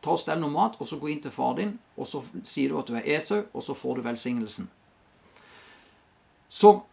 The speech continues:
Isak, ja, så kommer Esau da hjem, har lagd middag. Isak, faren hans, spurte,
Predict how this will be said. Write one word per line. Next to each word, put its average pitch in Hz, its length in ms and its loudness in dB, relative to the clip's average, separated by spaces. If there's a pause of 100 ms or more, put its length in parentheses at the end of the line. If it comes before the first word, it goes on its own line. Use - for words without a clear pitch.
(160)
Isak, 226 600 4 (180)
ja, 185 120 6
så 190 140 4
kommer 190 260 4
Esau 180 380 4
da 143 200 2 (280)
hjem, 190 420 2
har 131 140 -2
lagd 143 240 4
middag. 127 460 2 (760)
Isak, 202 520 2
faren 170 380 4
hans, 165 200 2
spurte, 131 520 -2